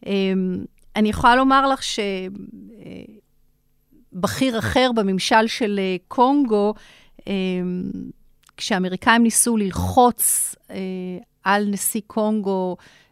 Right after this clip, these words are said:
אה, לשחרר את האחיזה הסינית שמה, אז הוא אמר, "האמריקאים הם חסרי מושג לחלוטין במה שקורה בפוליטיקה שלנו, ולכן אנחנו הולכים צעד צעד ובזהירות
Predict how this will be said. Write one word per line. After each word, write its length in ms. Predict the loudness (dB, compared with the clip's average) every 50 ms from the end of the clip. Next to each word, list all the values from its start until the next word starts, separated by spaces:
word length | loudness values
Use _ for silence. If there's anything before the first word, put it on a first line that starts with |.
| _ -10
אה, 220 | -8 -6 -4 -4 -4 -6 -8 -8 -6
לשחרר 840 | -6 -2 0 0 0 0 0 0 0 2 4 6 6 6 6 4 2
את 140 | 0 0 0
האחיזה 640 | 0 2 0 0 -2 -4 -4 -2 -2 0 2 2 4 4 4 4 4 2 0 -2 -4
הסינית 680 | -4 -4 -4 -4 -2 -2 -2 0 2 2 2 2 2 0
שמה, 460 | -2 -2 0 2 2 2 2 2 0 -2 -4 -8 -20 -20 -20 -20 _ _ _ -8
אז 140 | -6 -2 -2
הוא 100 | 0 2
אמר, 480 | 2 2 2 2 2 4 2 2 0 -2 _ _ _ _ _ -4
"האמריקאים 680 | -2 0 0 0 -2 -4 -6 -4 2 4 4 4 4
הם 120 | 4 0 0
חסרי 520 | -2 -2 -2 0 0 0 0 2 4 4
מושג 460 | 4 4 4 2 2 4 4 4 4 4
לחלוטין 840 | 0 -4 -4 -2 -2 0 0 0 -2 _ _ 0 2 4 4 4 4 0 -4 -8 _ -6
במה 220 | -4 -2 0 0 -2
שקורה 340 | -2 -4 -8 -6 -4 -4 -2
בפוליטיקה 640 | -4 -4 _ -4 -2 -2 -2 -4 -6 -10 -10 -8
שלנו, 600 | -6 -6 -4 0 0 2 4 4 6 6 6 6 4 2 0 _ _ -20 -20 -20 -20 _ -20 _ _ _ -8 -6
ולכן 600 | -6 -4 -4 -4 0 4 4 6 6 4 2 0 -2
אנחנו 360 | -2 -4 -4 -6 -6 -8 -6
הולכים 460 | -6 -6 -6 -6 -6 -4 -2 -2 -4
צעד 320 | -4 0 0 2 2 0 -2
צעד 360 | -4 -4 -2 -2 -2 -4 -6
ובזהירות 1000 | -8 -6 -6 -4 -4 -4 -4 -2 -2 -2 -2 -2 -2 -2 -2 -4 _ _ -20 -20